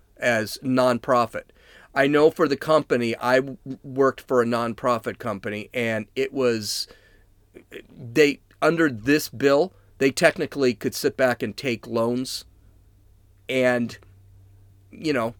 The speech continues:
low-income loans if they need it. Another hundred and seventy-five million would be for outreach and promotion. So states like California are already doing this. They have a bunch of commercials saying,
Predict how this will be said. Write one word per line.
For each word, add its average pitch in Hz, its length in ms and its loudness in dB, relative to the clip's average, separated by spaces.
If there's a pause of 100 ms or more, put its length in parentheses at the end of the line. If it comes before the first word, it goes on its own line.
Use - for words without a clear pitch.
(240)
low-income 131 640 4
loans 117 380 0
if 98 100 -12
they 110 140 -6
need 110 200 -4
it. - 220 -12 (880)
Another 214 300 12
hundred 233 280 6
and 190 80 -4
seventy-five 185 640 6
million 180 440 4
would 147 200 0
be 147 220 0
for - 240 0
outreach 165 540 2
and 139 100 -2
promotion. 147 640 2
So 139 540 6 (480)
states - 580 2
like 151 160 4
California 156 840 2
are 135 220 2
already 143 460 6
doing 127 480 4
this. 175 280 0 (380)
They 190 120 4
have 226 160 4
a 226 60 6
bunch 220 240 2
of 247 60 -4
commercials 240 560 6
saying, 196 460 0